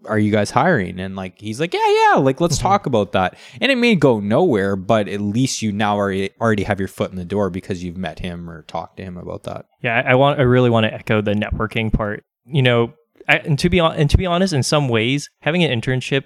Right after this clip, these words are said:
Speaker 2: that you realize you don't like is a really nice benefit. That is, like, a great learning experience to realize what you don't like, uh, because, you know, when you get a full-time job and you realize that, it's a little, little more awkward in some ways, right? So, um, but yeah, definitely, I,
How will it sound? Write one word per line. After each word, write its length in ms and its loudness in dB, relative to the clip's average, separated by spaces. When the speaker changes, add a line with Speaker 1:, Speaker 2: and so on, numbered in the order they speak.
Speaker 2:
that 240 0
you 160 -6
realize 380 2
you 80 -4
don't 180 -6
like 300 -2
is 480 -2
a 100 0
really 340 0
nice 280 -2
benefit. 480 -4
That 180 2
is, 160 0
like, 140 -2
a 80 0
great 320 -2
learning 240 -4
experience 500 -4
to 120 -2
realize 380 2
what 200 -2
you 120 -4
don't 240 -6
like, 360 -10
uh, 140 -4
because, 520 -2
you 80 -8
know, 60 -2
when 120 0
you 40 -4
get 120 0
a 40 -2
full-time 380 -4
job 220 2
and 100 0
you 80 -4
realize 320 -4
that, 180 -2
it's 120 -10
a 100 0
little, 500 0
little 160 2
more 180 2
awkward 400 2
in 100 0
some 240 -2
ways, 280 -4
right? 240 0
So, 320 -6
um, 280 -4
but 320 -2
yeah, 280 2
definitely, 480 0
I, 160 0